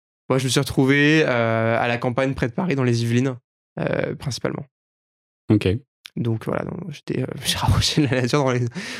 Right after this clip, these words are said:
Speaker 1: dans les deux sens, dans tous les sens du terme, quoi.
Speaker 2: Ok. Et alors, du coup, naissance de Goodvest, la finance, c'était déjà ta, c'était déjà ton,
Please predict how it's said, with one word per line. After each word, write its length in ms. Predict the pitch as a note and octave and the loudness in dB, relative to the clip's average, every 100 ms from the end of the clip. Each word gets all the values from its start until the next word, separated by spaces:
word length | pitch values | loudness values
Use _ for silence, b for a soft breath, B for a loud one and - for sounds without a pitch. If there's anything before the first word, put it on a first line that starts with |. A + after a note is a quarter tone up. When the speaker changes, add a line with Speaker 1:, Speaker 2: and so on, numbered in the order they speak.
| B | B
Speaker 1:
dans 120 | C3 | 2
les 100 | C3+ | 2
deux 120 | C3 B2+ | 2 2
sens, 240 | C#3+ B2+ | 2 0
dans 100 | C#3 | -2
tous 100 | - | 0
les 80 | B2+ | 0
sens 120 | C3 | 0
du 80 | B2+ | -2
terme, 180 | - A2+ | -2 -6
quoi. 160 | - _ _ _ _ _ _ _ - | -12 _ _ _ _ _ _ _ -2
Speaker 2:
Ok. 160 | G#2+ F#2+ F2 - | 0 2 -2 2
Et 80 | |
alors, 240 | G2+ F#2+ F#2+ | 2 4 2
du 140 | A2 | 0
coup, 300 | - A2 G#2+ | 2 4 4
naissance 400 | F2+ G#2+ - A2 | 4 2 2 0
de 100 | G#2 | 2
Goodvest, 640 | G2 G2 G#2 A#2+ - - - _ _ _ _ _ - | 2 2 4 2 0 -8 -16 _ _ _ _ _ 2
la 140 | G2+ | 2
finance, 320 | - A#2 A#2 | 4 2 2
c'était 220 | - G#2+ | 0 2
déjà 320 | G#2 G#2+ A2 A#2 | 2 2 2 0
ta, 400 | A2 G2+ G2 F#2+ | 2 2 2 2
c'était 260 | G#2+ G#2 | 0 0
déjà 300 | G2+ G#2 A2 | 2 4 2
ton, 420 | A2 G2+ F#2+ F#2 | 2 2 4 2